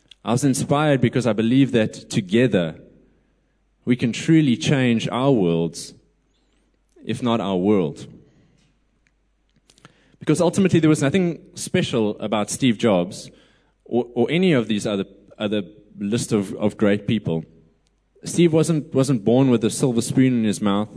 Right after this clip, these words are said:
In fact, he was given up for adoption by his college, um, student parents, who just couldn't, couldn't look after him, couldn't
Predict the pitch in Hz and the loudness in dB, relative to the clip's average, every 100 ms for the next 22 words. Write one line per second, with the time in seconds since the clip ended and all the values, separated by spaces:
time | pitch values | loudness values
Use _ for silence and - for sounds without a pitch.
0 | - _ _ _ _ _ _ 120 139 131 | -20 _ _ _ _ _ _ -6 -2 0
1 | 131 123 123 120 - - - 143 147 123 | 2 4 4 2 -4 -12 -6 -2 0 0
2 | 135 117 120 - - 90 92 95 98 - | 2 2 2 0 -2 -2 0 0 -2 -2
3 | 127 120 101 - - - _ _ 101 95 | 0 0 0 -8 -16 -20 _ _ -10 -8
4 | 92 - - 123 110 - 135 110 78 - | -6 -4 2 2 2 0 0 0 -2 -8
5 | - _ _ _ _ _ _ _ _ _ | -16 _ _ _ _ _ _ _ _ _
6 | - - 98 - 120 117 101 - - _ | -18 -4 -2 0 2 2 0 -6 -18 _
7 | _ _ _ _ - 151 131 120 - 113 | _ _ _ _ -4 0 2 2 2 2
8 | 117 113 90 82 80 - - - - 117 | 2 0 0 0 -4 -14 -18 -12 -4 -2
9 | 104 - | -2 -6